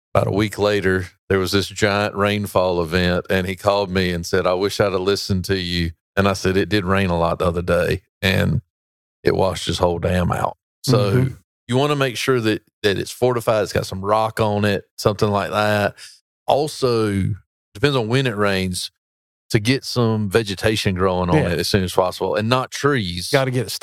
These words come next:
Speaker 1: You know.
Speaker 2: stabilized and not trees. That's right.
Speaker 1: Yeah, get some sort of ryegrass, barnyard grass, bahia grass, some sort of grass growing on it,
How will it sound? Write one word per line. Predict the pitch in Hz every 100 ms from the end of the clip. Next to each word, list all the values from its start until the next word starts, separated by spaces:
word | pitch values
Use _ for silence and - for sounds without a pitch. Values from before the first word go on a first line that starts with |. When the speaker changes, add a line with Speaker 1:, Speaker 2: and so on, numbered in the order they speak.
| 135
Speaker 1:
You | 113
know. | 98 92 110
Speaker 2:
stabilized | 104 - - -
and | 117
not | 120 -
trees. | - 95 87 -
That's | 107
right. | 104 98
Speaker 1:
Yeah, | 101 101
get | 120 - 107 - _ -
some | 127
sort | 113 131 120
of | 104
ryegrass, | 101 113 113 113 113 104
barnyard | 104 117 117 113 110
grass, | 104 107 104 104 -
bahia | 104 113 120
grass, | 107 110 107 107 -
some | - 175
sort | 147 151
of | 117
grass | 98 113 110 -
growing | 117 113 110
on | 107 110
it, | 107